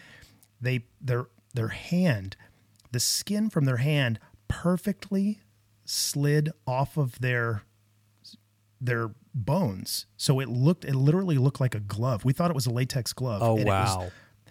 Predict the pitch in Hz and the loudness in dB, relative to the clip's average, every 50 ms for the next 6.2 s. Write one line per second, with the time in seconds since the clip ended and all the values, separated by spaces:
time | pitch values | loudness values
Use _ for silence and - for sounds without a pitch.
0 | _ _ - 151 147 147 147 135 - - 139 120 - - - - - 180 175 165 | _ _ 0 0 2 4 4 2 2 0 -4 -4 -4 -6 -6 -2 0 0 0 0
1 | - - 185 185 - - - - _ _ _ _ _ _ _ _ _ _ _ - | 0 -2 -4 -4 -4 -6 -14 -16 _ _ _ _ _ _ _ _ _ _ _ -12
2 | - - 160 143 143 143 143 143 139 160 - 143 120 110 - - - - - 143 | -6 -2 2 4 4 4 4 4 2 0 0 -2 -2 -2 -2 -4 -4 -2 0 0
3 | 131 117 113 113 113 101 117 110 - - - - - 127 131 127 131 135 - - | 2 2 0 0 0 0 -2 -2 -2 -2 -2 -2 -2 0 0 0 0 0 0 0
4 | 123 120 110 - - 123 110 110 104 101 - - - - _ _ _ - 107 123 | 0 0 0 -2 -4 -6 -4 -4 -4 -4 -4 -4 -6 -8 _ _ _ -10 -6 -4
5 | 117 104 98 95 98 - - - - - - - - - - 160 160 165 117 - | -2 -2 -2 -4 -6 -8 -8 -8 -8 -8 -8 -10 -12 -14 -10 -8 -6 -6 -6 -6
6 | - - - | -8 -12 -8